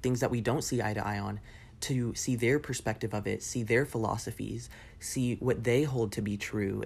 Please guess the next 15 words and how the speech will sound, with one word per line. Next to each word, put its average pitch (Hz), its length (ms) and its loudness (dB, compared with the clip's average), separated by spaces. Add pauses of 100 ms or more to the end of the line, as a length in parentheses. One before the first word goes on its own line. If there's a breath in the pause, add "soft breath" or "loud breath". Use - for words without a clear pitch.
(120)
and 110 440 -2 (640 loud breath)
hopefully 147 520 2
come 139 200 -2
to 135 80 0
some 131 220 0
sort 127 200 0
of 113 220 0
common 117 380 -2
understanding 110 720 -2
about 104 300 -2
something 110 520 -4
and 101 300 -2 (320 loud breath)
expand 117 580 0
each 123 320 -2
of 117 160 0